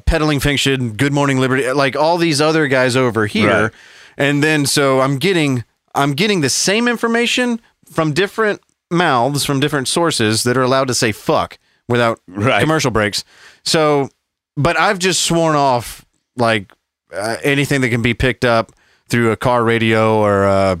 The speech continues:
Speaker 1: or, or an antenna outside your
Speaker 2: It's,
Speaker 1: house.
Speaker 2: it's just
Speaker 1: So
Speaker 2: funny.
Speaker 1: I, I find it interesting that we, we do the same thing, but we just come from
Speaker 2: Well, I
Speaker 1: different
Speaker 2: just
Speaker 1: channels.
Speaker 2: don't have time.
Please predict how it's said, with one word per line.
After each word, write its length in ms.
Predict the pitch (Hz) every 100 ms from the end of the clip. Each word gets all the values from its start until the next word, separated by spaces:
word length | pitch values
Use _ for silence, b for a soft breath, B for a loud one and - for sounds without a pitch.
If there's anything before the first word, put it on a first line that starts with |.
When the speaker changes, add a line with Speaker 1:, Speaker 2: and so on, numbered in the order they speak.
| 87
Speaker 1:
or, 280 | - 104 101
or 200 | 107 107
an 120 | 104
antenna 360 | 113 107 117 107
outside 320 | 98 95 110
your 80 | 156
Speaker 2:
It's, 80 | 107
Speaker 1:
house. 180 | 98 92
Speaker 2:
it's 160 | 190
just 300 | - 226 185
Speaker 1:
So 80 | -
Speaker 2:
funny. 240 | 170 180 180
Speaker 1:
I, 220 | 185 175
I 40 |
find 220 | 180 208 196
it 100 | 180
interesting 420 | 170 156 156 143
that 160 | 139
we, 240 | 143 151 135 _ -
we 140 | 143
do 160 | 156 240
the 80 | 180
same 220 | 185 156
thing, 280 | 165 156 143
but 120 | 127
we 120 | 120
just 220 | 110 120 -
come 180 | 131
from 80 | 107
Speaker 2:
Well, 100 | 190
I 40 | 170 180
Speaker 1:
different 80 |
Speaker 2:
just 120 | 208 208
Speaker 1:
channels. 160 | 214 165
Speaker 2:
don't 80 |
have 180 | 143 113
time. 560 | 113 127 117 82 67